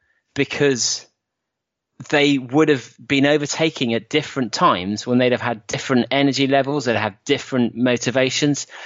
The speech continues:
I think you've got to give the win to both of them. I think it's something where the, the race organizer goes, "Look, we, you know, we fucked up.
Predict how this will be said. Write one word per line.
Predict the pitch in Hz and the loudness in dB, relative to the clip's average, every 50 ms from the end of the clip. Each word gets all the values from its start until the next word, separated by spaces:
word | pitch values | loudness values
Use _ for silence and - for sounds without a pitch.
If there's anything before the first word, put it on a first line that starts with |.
| - - - - - - | -16 -16 -16 -16 -2 0
I | 151 190 | 0 0
think | 196 - 269 208 | 2 0 0 0
you've | 170 156 131 | 0 -2 0
got | - 151 135 | 0 0 0
to | 127 | 0
give | 107 135 123 101 | 0 -2 -2 0
the | 120 117 | -2 -2
win | 113 131 131 123 | 0 2 0 0
to | - 123 | 0 -4
both | 113 120 151 175 180 - - | -4 -2 -4 -4 -4 -8 -12
of | 95 - | -14 -14
them. | 82 82 - _ _ _ _ | -14 -16 -16 _ _ _ _
I | - 123 | -8 -6
think | 127 - 190 165 | -2 0 0 0
it's | 120 120 - | 2 0 0
something | - 165 151 123 - 139 131 | 0 0 0 0 0 0 2
where | 131 131 127 123 | 4 4 2 2
the, | 113 120 123 120 117 113 - _ - - _ _ | 2 2 2 2 0 0 -4 _ -16 -20 _ _
the | 120 123 | -4 0
race | 135 147 143 131 - | 2 2 2 2 0
organizer | 143 127 123 120 120 117 110 104 110 | 0 0 2 2 2 0 0 0 0
goes, | 110 110 110 110 101 - - - | 0 2 2 2 0 -2 -6 -8
"Look, | 123 123 131 139 - - - - - - | -4 0 0 0 0 -2 -6 -14 -20 -16
we, | 120 127 131 143 156 151 - _ _ _ _ | -6 -2 0 2 2 0 -2 _ _ _ _
you | - 143 127 | -2 0 0
know, | 127 120 | 0 2
we | 120 143 147 139 | 2 2 2 2
fucked | - - 131 117 101 - - - - | 0 -2 -2 -2 -2 -4 -6 -4 -2
up. | 139 185 - - - | -2 -2 -2 -6 -12